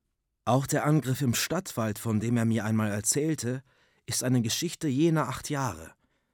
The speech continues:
In der Eilenriede habe man ihn abgefangen, weil es einigen Deutschen unerträglich gewesen sei, dass jemand wie er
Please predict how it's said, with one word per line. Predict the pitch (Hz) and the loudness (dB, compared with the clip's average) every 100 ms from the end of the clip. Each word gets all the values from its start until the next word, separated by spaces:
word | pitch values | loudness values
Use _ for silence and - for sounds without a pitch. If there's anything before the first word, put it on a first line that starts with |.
| _ _ _ - | _ _ _ 0
In | 127 | 2
der | 123 120 | 2 2
Eilenriede | 147 180 160 107 113 117 | 2 2 2 0 0 -2
habe | 113 117 | 0 0
man | 120 113 | 2 2
ihn | 120 117 | 2 0
abgefangen, | 151 - 113 113 110 92 - _ _ _ _ _ _ | -4 -6 -6 -6 -10 -10 -16 _ _ _ _ _ _
weil | 107 113 | -2 -2
es | 110 | 0
einigen | 131 143 143 131 | 0 0 0 0
Deutschen | 120 127 - | 0 0 -2
unerträglich | 123 123 107 - 131 131 120 | 0 0 0 -2 -6 -6 -8
gewesen | - 92 98 92 107 | -4 -4 -4 -2 -2
sei, | 98 101 | 0 -2
dass | 101 | -2
jemand | 104 113 120 110 | -2 0 2 0
wie | 104 101 | -4 -6
er | 101 110 131 | -4 -2 -2